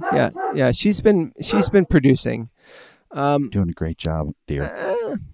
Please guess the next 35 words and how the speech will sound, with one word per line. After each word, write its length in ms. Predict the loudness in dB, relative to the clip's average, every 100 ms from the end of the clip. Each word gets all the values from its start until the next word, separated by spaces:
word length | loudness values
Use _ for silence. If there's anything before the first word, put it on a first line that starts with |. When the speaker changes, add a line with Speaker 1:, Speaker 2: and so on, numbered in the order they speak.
| -16 -8
Speaker 1:
I 60 |
missed 200 | -6 -4
a 40 | -4
Speaker 2:
Yeah. 60 |
Speaker 1:
couple 180 | -4 -4
tweets. 480 | -4 -6 -6 -8 -6 -6 -6 _ _ _ _ -18
Bruno. 380 | -4 -2 -2 -4 _ _ _ _ _ _ _ 0
But, 220 | 4 4 2 _ _ _ _
um, 500 | 4 4 4 0 -6 _ _ _ _ _ _ _ -18
i-, 40 | -6
is 240 | 2 4 6
that, 220 | 2 4
like, 320 | 0 0 -4 _ _ _ _ _
you 160 | -4 -2
know, 140 | -2 -4
w-, 320 | -4 -2 -2
w-, 240 | -2 -2
if 200 | 0 0
you 120 | -2 -2
just 340 | 0 -2 -6
knee 320 | -12 -4 -4 -2
jerk 280 | -2 -2
it, 180 | -2 -6 _ _
then 460 | -10 -2 -2 -2 -8
you're, 280 | -4 -2 -2
you're, 580 | -4 -10 -4 -2 -2 -6 -14 _ -8
you're 160 | -8
fucked, 360 | -4 -4 -4 -4
and, 200 | -2 0
and 240 | 0 2
you're, 400 | 2 2 2 -2 -6 -20 _ _ _ _ _ _ -12
it, 140 | -12 -10
it, 160 | -12 -8
it, 140 | -8 -6
it's, 480 | -8 -10 -18 -20